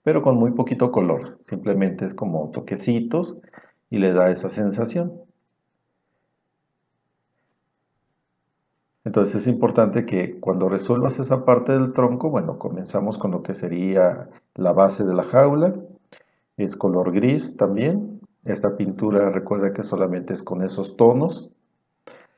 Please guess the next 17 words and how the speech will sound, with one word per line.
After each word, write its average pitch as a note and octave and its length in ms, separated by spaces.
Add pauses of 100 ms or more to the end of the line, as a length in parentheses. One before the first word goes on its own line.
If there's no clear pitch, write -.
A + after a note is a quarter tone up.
(400)
que - 100
te - 80
había F2 160
mencionado, A2 840
un A2 180
gris F#2+ 260
más F#2+ 220
oscuro G#2 460
para F#2+ 180
que F#2 120
se F#2 140
vea F2 460 (340)
la G2+ 120
diferencia F2 560
de E2+ 100
la E2 140
base. B2+ 500